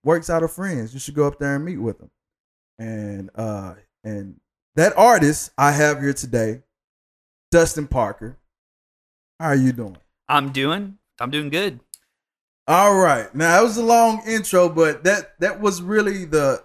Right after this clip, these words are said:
Speaker 1: introduction to, um, what it was like first seeing your work. Um, and I was just impressed. It was like, like I said, one of the best, the, the best work that I've seen here.
Speaker 2: Well, you're, <laughs> you're being really generous. Um,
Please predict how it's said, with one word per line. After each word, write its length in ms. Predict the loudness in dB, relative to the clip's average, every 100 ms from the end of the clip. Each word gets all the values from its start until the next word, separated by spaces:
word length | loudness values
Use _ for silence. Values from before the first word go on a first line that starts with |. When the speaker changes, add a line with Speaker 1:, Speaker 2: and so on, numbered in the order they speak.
| -8
Speaker 1:
introduction 800 | -6 -6 -2 0 0 -2 -8 -6
to, 580 | -4 -2 -2 -4 -8 -12 _ _ _ -8
um, 580 | -4 -2 -2 -4 -8 0
what 160 | 2
it 40 | 4
was 180 | 2 4
like 280 | 2 2 _ 0
first 320 | 2 4 0
seeing 240 | -6 -4
your 140 | -2 0
work. 400 | 2 0 -4 _ _
Um, 500 | -2 0 0 -4 -10 -18 _ _ _ _ _ -10
and 120 | -4
I 160 | -2
was 160 | -4 -6
just 140 | -8
impressed. 560 | -8 -8 -2 -2 -2 -8
It 60 | -12
was 160 | -8
like, 240 | -8 -8 -10 _ _ _ _
like 100 | -12
I 40 | -10
said, 260 | -6 -6
one 140 | -4 -8
of 60 |
the 140 | -10 -14 -10
best, 380 | -6 -6 -8 -10
the, 180 | -12 -10 -4
the 100 | -4
best 480 | -4 -2 -2 -4
work 300 | -8 -8 -8
that 120 | -10 -12
I've 160 | -12
seen 440 | -14 -14 -16 -18 -20
here. 260 | -20 -20 -20 _ -14
Speaker 2:
Well, 80 | -6
you're, 140 | -6 -6 -8
<laughs> 200 | -8 -12
you're 120 | -12
being 340 | -8 -6 -8 -12
really 280 | -8 -8 -8
generous. 560 | -12 -14 -14 -18 -16 -10
Um, 480 | -6 -6 -8 -14 -20